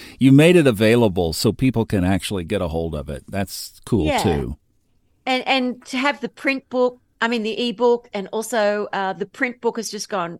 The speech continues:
Speaker 2: has just been launched, and the audio book. You, I mean, when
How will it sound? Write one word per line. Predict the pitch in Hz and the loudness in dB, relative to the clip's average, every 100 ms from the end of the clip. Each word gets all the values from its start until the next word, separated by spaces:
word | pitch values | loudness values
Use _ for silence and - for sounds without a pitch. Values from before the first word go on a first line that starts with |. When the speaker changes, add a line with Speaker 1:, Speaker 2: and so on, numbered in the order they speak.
| _ | _
Speaker 2:
has | 196 190 | -14 -6
just | - 196 - _ - - | -4 -4 -6 _ -20 -4
been | 202 | -2
launched, | 190 190 196 - - _ _ _ _ - | 0 -2 -4 -10 -18 _ _ _ _ -2
and | 214 208 208 202 175 | 0 0 -2 -4 -2
the | 208 | 2
audio | 220 214 208 | 2 2 -2
book. | 202 214 294 | -2 -4 -4
You, | 285 | -2
I | 269 | -2
mean, | 285 294 | -2 -4
when | 320 | -8